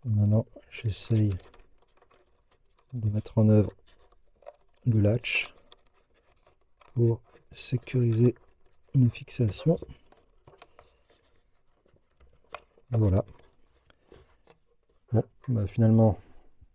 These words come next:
c'est pas trop mal. Voilà, on a bien la batterie qui est dans le fuselage. Alors,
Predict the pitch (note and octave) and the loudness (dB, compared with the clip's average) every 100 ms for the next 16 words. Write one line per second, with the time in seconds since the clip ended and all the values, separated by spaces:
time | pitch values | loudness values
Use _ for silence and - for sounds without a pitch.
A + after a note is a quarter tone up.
0 | _ _ _ _ _ _ _ _ _ _ | _ _ _ _ _ _ _ _ _ _
1 | _ _ - _ - G2 G2 F#2+ F#2+ F#2 | _ _ -20 _ -6 -2 0 0 -2 -2
2 | F#2 F2+ F#2 F2 - G#2 - - A2 G2+ | -4 -4 -6 -8 -10 -8 -8 -4 0 4
3 | G#2+ C3+ C#3+ - _ _ _ _ _ _ | 4 4 0 -8 _ _ _ _ _ _
4 | _ _ _ _ _ _ _ _ _ - | _ _ _ _ _ _ _ _ _ -6
5 | G2 E2+ - G2 F#2 G2 G2 F#2 F#2+ - | -4 -4 -8 -10 -4 -2 0 0 -2 0
6 | A2+ - - _ _ _ - A2+ G2+ - | -4 -4 -18 _ _ _ -12 -6 -6 -6
7 | _ _ - - _ _ _ _ _ _ | _ _ -20 -20 _ _ _ _ _ _
8 | - B2+ B2 A#2 G2 G2 A#2+ A#2+ _ - | -4 -2 0 -2 -2 0 -2 -8 _ -20
9 | _ _ _ _ _ _ _ _ _ _ | _ _ _ _ _ _ _ _ _ _
10 | _ _ _ _ _ _ _ _ _ _ | _ _ _ _ _ _ _ _ _ _
11 | _ _ _ - F#2+ F#2 C#2 | _ _ _ -8 -2 -2 -4